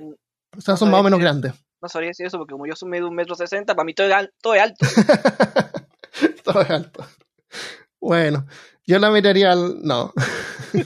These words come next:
Speaker 1: Eh, tenía una primera clase conocida como la clase salón y una segunda clase. No había tercera clase. Su alojamiento en segunda clase era cómodo, eh, pero su primera clase era más lujosa. Co-, tenía,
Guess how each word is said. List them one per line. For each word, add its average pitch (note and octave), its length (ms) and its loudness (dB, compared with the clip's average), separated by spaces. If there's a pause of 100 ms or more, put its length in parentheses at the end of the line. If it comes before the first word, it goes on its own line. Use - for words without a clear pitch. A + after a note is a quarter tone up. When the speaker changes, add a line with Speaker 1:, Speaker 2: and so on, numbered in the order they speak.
(1040)
Speaker 1:
Eh, E3+ 720 2
tenía G#3+ 320 4
una G#3 180 4
primera G3+ 360 4
clase F#3+ 340 2
conocida E3+ 420 2
como D#3 140 0
la C#3+ 140 -2
clase D3 240 -4
salón C#3+ 560 0
y D#3 100 -2
una D#3 140 0
segunda D#3+ 420 0
clase. - 480 -8
No D3+ 120 -2
había D#3 260 2
tercera E3 380 -2
clase. - 340 -16 (640)
Su - 120 0
alojamiento F3+ 460 4
en F3 60 0
segunda F3+ 340 4
clase F#3+ 220 0
era G3+ 100 0
cómodo, C4 500 2 (220)
eh, E3 80 -4
pero F3 180 2
su E3+ 140 -2
primera F3 320 2
clase F3+ 240 -2
era E3 140 2
más E3 120 2
lujosa. E3 520 -2
Co-, A#2 120 -12
tenía, C#3+ 460 -2